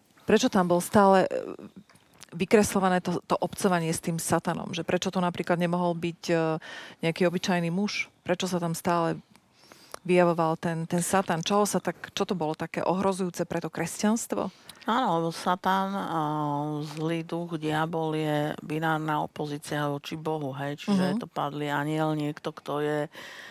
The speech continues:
Speaker 2: e, kto je zlý a kto chce zlé celému ľudstvu. A na to, aby tomu ľudstvu mohol škodiť, si mal on práve tieto bosorky, hej? A povedzme v tej menšej biele aj tých bosorákov, ktorých on zaškoloval.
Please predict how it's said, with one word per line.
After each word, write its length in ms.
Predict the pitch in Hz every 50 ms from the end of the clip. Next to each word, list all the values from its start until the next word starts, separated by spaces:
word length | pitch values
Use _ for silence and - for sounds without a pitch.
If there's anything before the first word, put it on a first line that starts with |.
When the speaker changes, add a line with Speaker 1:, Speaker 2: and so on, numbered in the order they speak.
| - - -
Speaker 2:
e, 120 | - 156 143 143 139 139 139 139 139 139
kto 160 | 139 - - 160
je 120 | 156 156 156
zlý 300 | 160 165 147 147 175 208
a 80 | 220 196
kto 220 | - - - 160
chce 200 | - - - 165 156
zlé 340 | 151 156 156 160 156 156 151
celému 560 | - - 156 151 151 156 156 156 156 160 156
ľudstvu. 400 | 156 160 165 - - - 165 143
A 140 | 139 139 143
na 160 | 147 151 156
to, 180 | - - - 254
aby 320 | - - 160 156 160 165
tomu 300 | 160 - 165 156 156 156
ľudstvu 300 | 151 160 - - - - 160
mohol 240 | 156 156 151 156 160
škodiť, 400 | - - - 151 160 185 190 -
si 320 | - - 170 160 156 - - - - - - - - _
mal 240 | - 156 147 151 151
on 160 | 156 156 160
práve 240 | - 160 156 156 156
tieto 220 | - 165 170 - 160
bosorky, 560 | 160 160 160 - - 185 175 175 - - 165
hej? 300 | 147 151 139 143 156 160
A 300 | 151 139 139 139 139 139 -
povedzme 400 | - 143 139 143 147 143 139 139
v 80 | -
tej 120 | - 147 139
menšej 260 | 143 143 - - 160
biele 320 | 151 147 143 143 143 143 147
aj 80 | -
tých 140 | - 147 143
bosorákov, 800 | 143 139 - - - 160 156 160 160 156 - - 175 185 196 202
ktorých 300 | - - 165 151 147 143
on 180 | 147 147 147 160
zaškoloval. 960 | 151 147 147 - - - - 165 156 151 156 151 160 160 165 180 202 233 -